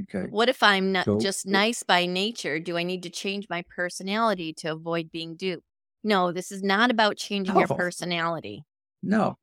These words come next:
Speaker 1: no.
Speaker 2: You can still be very nice. This is about
Speaker 1: Mm-hmm.
Speaker 2: creating boundaries. And in fact, I'm gonna bring up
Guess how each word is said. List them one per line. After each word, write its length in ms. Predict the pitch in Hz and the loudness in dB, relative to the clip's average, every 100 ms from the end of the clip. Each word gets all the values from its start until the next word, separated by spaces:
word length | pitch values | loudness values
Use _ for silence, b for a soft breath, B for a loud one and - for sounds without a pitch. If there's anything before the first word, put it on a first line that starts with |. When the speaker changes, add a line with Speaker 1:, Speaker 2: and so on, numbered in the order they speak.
| _ | _
Speaker 1:
no. 180 | - 101 | -6 -2
Speaker 2:
You 160 | 214 294 | 0 2
can 200 | 294 220 | 4 2
still 280 | - 254 262 | 4 6 6
be 200 | 240 190 | 6 2
very 360 | 190 196 190 | 4 4 4
nice. 440 | 180 175 110 - - | 2 0 -2 -10 -8
This 200 | 220 - | -6 -4
is 120 | 277 | -4
about 260 | 311 262 - | 2 2 2
Speaker 1:
Mm-hmm. 100 | 214 | 0
Speaker 2:
creating 340 | 208 190 190 | 0 2 0
boundaries. 520 | 175 170 170 - 165 202 | 0 -2 -2 -6 -6 -6
And 140 | 202 | -4
in 180 | - 208 | -4 -2
fact, 260 | - 196 214 | 2 0 0
I'm 280 | 220 277 | -4 -2
gonna 240 | 269 240 202 | 0 2 2
bring 280 | 190 196 | 2 4
up 140 | 190 | 4